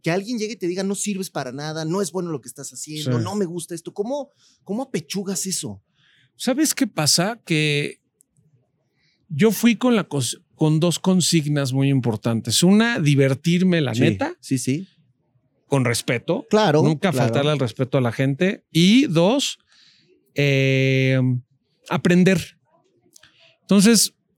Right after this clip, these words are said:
Speaker 2: si me decían algo, por ejemplo, cuando le hice la tortilla de patatas
Speaker 1: Ujú.
Speaker 2: a, a, a Pablo.
Speaker 1: Que a mí sí se me antojó, eh, la neta. Yo
Speaker 2: No
Speaker 1: la vi y
Speaker 2: estaba
Speaker 1: dije, "Se
Speaker 2: mal.
Speaker 1: veía chida".
Speaker 2: Sí estaba buena, quedó esponjadita,
Speaker 1: Y que
Speaker 2: chida.
Speaker 1: en México no es como el desayuno de todos los días, como
Speaker 2: No.
Speaker 1: tienen ellos en
Speaker 2: No,
Speaker 1: España,
Speaker 2: eso
Speaker 1: que te
Speaker 2: es
Speaker 1: digo,
Speaker 2: una
Speaker 1: "Ay, para
Speaker 2: comida.
Speaker 1: tortilla de pata-".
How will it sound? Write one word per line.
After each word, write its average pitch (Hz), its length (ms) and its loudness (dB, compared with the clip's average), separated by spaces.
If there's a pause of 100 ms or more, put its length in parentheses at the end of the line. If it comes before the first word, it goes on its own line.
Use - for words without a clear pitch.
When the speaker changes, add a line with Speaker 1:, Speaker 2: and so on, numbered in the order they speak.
(420)
Speaker 2:
si - 140 4
me 185 140 8
decían 233 480 4
algo, 226 260 4
por 180 140 4
ejemplo, 208 360 4
cuando 160 320 0
le 165 120 4
hice 185 440 4
la 143 200 4
tortilla 170 480 2
de 151 100 0
patatas 139 580 -2
Speaker 1:
Ujú. 131 80 0
Speaker 2:
a, 117 120 -4
a, 113 640 -6
a 117 60 -6
Pablo. 151 440 4
Speaker 1:
Que - 80 -2
a 160 40 4
mí 185 80 6
sí 220 100 2
se 196 100 2
me 180 100 4
antojó, 139 340 0
eh, 151 60 2
la 143 100 2
neta. 120 360 -2
Yo 190 120 8
Speaker 2:
No 277 80 10
Speaker 1:
la 285 80 6
vi 349 60 8
y - 20 10
Speaker 2:
estaba - 180 8
Speaker 1:
dije, 254 240 8
"Se - 80 6
Speaker 2:
mal. 170 80 8
Speaker 1:
veía 175 240 6
chida". 208 400 0
Speaker 2:
Sí 262 60 8
estaba 269 280 4
buena, 262 320 2
quedó 240 200 2
esponjadita, 214 1160 2
Speaker 1:
Y 220 40 -16
que - 80 -20
Speaker 2:
chida. 214 520 2
Speaker 1:
en - 40 -2
México 262 540 -4
no 254 140 -6
es 233 100 -8
como 214 240 -8
el 165 80 -4
desayuno 170 500 -6
de 160 120 -2
todos 175 220 -2
los 151 200 0
días, 180 340 0
como 170 220 4
Speaker 2:
No. 180 60 2
Speaker 1:
tienen 165 260 4
ellos 165 240 0
en 131 60 -2
Speaker 2:
No, 135 40 -2
Speaker 1:
España, 196 300 4
Speaker 2:
eso 196 160 4
Speaker 1:
que 233 80 4
te 190 60 6
Speaker 2:
es 175 60 6
Speaker 1:
digo, 202 140 2
Speaker 2:
una 208 120 2
Speaker 1:
"Ay, 165 120 -2
para 175 140 2
Speaker 2:
comida. 190 220 2
Speaker 1:
tortilla 170 280 -2
de 180 80 -4
pata-". 156 240 -14